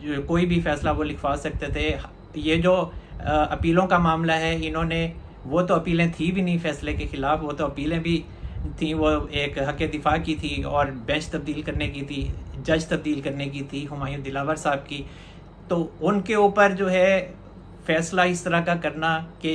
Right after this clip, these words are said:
इस फैसले को ही ख़त्म कर दिया जाए, सज़ा को ख़त्म किया जाए,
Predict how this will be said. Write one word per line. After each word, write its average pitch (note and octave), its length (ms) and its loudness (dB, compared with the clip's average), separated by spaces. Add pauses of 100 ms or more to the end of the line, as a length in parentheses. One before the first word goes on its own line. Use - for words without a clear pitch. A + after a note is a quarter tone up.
(120)
इस E3 160 -4
फैसले D#3 320 0
को E3 100 -2
ही D#3+ 80 -2
ख़त्म D#3 280 -2
कर D#3+ 160 -4
दिया C#3+ 260 -2
जाए, C#3+ 300 0
सज़ा C#3 340 -2
को D3 160 -6
ख़त्म C#3+ 340 -8
किया C#3 240 -4
जाए, C3+ 320 -2